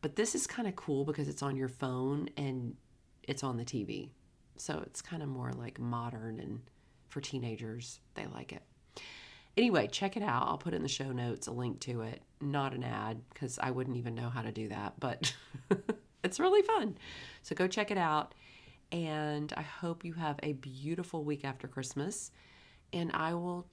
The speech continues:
um, be back next week with some New Year's fun.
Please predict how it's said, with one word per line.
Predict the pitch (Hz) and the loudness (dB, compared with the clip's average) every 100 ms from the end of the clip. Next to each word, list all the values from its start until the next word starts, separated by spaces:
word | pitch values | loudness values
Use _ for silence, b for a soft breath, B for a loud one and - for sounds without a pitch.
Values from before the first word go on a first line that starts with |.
| - | -2
um, | 165 156 156 156 151 - - _ - - - | -2 -2 -4 -6 -10 -18 -20 _ -10 -6 -4
be | 170 | -2
back | 165 156 - | 0 -2 -4
next | 160 156 - | -6 -6 -6
week | 165 165 175 - - _ b b b b b _ _ - | -4 -6 -8 -14 -20 _ b b b b b _ _ -10
with | 165 | -6
some | - 160 | -4 -4
New | 151 151 | -2 -4
Year's | 156 151 147 | -4 -6 -6
fun. | - 151 139 139 | -8 -6 -6 -8